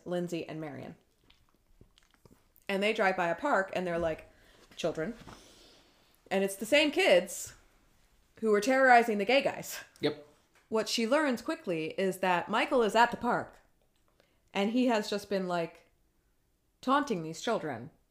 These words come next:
Speaker 1: but they don't even realize it.
Speaker 2: Yeah, they're just like, he's just been creeping out, popping out every once in a while.
Speaker 1: Yeah, there's a creepy guy in a white mask over there.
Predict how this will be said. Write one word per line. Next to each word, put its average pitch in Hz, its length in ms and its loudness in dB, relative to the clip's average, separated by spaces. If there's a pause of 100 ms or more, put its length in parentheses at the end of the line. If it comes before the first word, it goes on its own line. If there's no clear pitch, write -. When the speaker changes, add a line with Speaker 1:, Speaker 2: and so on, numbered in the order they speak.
(140)
Speaker 1:
but 190 140 -2
they 214 120 4
don't 214 160 2
even 175 200 -2
realize 170 440 0
it. 135 220 -10 (580)
Speaker 2:
Yeah, 165 280 -4
they're 139 160 -6
just 151 200 -4
like, 175 180 2
he's 269 200 2
just 240 180 -4
been 196 300 2 (800)
creeping 160 460 2
out, 160 340 2
popping 143 320 -2
out 135 200 0
every 135 480 -4
once 135 200 -8
in 139 60 -8
a - 20 -6
while. 131 300 -4
Speaker 1:
Yeah, 185 60 -4 (180)
there's 214 160 -6
a 214 60 -6
creepy 226 260 -4
guy 226 160 0
in 208 100 -2
a 175 40 -4
white 175 160 -4
mask 160 280 -8
over 190 140 -6
there. 214 260 -8